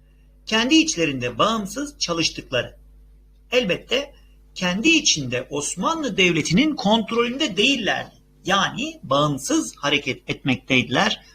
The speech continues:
O zaman aradığımız cevap A seçeneği olmalıdır. Diğer şıklara da bakalım. Türk kültürünü öğretmeye çalıştıkları. Metnimize baktığımız zaman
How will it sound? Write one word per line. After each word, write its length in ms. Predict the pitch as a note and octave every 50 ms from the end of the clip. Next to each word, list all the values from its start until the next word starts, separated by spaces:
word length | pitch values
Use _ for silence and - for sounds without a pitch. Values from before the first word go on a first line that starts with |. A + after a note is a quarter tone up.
| _ _ -
O 80 | G3
zaman 340 | F3 F3+ D#3+ C#3 C3 C3+ -
aradığımız 520 | - G3+ G#3 G3+ D#3 D#3 C#3 C3 B2 A#2 A2
cevap 500 | - E3 D3 D#3+ G3+ A#3 - - - - _ _ _ _ -
A 240 | - F#3 G#3 G#3+ G#3+
seçeneği 560 | G#3 - F3 D#3+ - D#3 D#3 D#3 D#3+ D#3 D#3 - - -
olmalıdır. 640 | D3+ D3 D3 C#3 C#3 C#3 D3 D#3+ D#3+ - - - _ _ _ _ _ _ -
Diğer 180 | E4+ C#4 F#3+
şıklara 340 | - - - - B2+ B2 G#2+
da 80 | A2+ A2
bakalım. 360 | A2 - C3+ D3 F#3+ A3 - - _ _ - - _ _ _ -
Türk 320 | C#4+ F4 D#4 A#3 - -
kültürünü 540 | - D3+ B2+ A2 - C3 B2 A#2+ A#2 A2+ - -
öğretmeye 520 | B3 B3+ B3 A3+ - - G#3 A#3 B3+ B3
çalıştıkları. 580 | - F#3 E3 D#3+ - - - - - A2+ G#2+ - - - - - - - -
Metnimize 420 | D3+ D#3 D3+ - D#3 C#3+ B2 C#3 C3
baktığımız 480 | C3+ C3+ C3+ - - B2 A#2+ A#2 A2
zaman 360 | A#2 A#2 B2+ D#3+ G3+ A3 A3